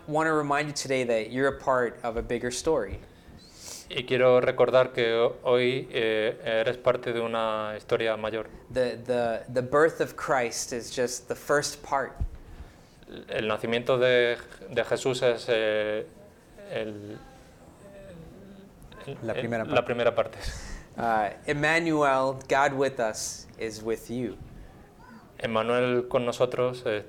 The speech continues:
Speaker 2: eh, y está con, contigo.
Speaker 1: And so, um, I wanna encourage you to hurry back to Bethlehem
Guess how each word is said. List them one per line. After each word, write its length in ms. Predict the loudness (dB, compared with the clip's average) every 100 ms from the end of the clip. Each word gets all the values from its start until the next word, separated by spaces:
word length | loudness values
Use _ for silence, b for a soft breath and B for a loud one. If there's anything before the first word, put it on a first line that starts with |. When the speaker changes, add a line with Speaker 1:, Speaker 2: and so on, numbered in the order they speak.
| -10
Speaker 2:
eh, 380 | -6 -4 -4 -8 -12 -18 -20 -20 -20 -18 -14 -8
y 80 |
está 420 | -8 -2 0 -2 -4
con, 220 | -8 -8 -14 -4
contigo. 440 | -4 -2 -4 -6 -14 B B B -10
Speaker 1:
And 120 | -6
so, 540 | -4 2 4 4 2 -2 -14 -20 -20 -20 -20 B B
um, 260 | -4 -2 0
I 80 | 0
wanna 240 | 2 2
encourage 480 | 0 2 4 4 0
you 80 | -6
to 140 | -4
hurry 340 | -4 0 2 2
back 360 | 2 2 0
to 100 | -8
Bethlehem 640 | -4 -4 -2 -8 -8 -10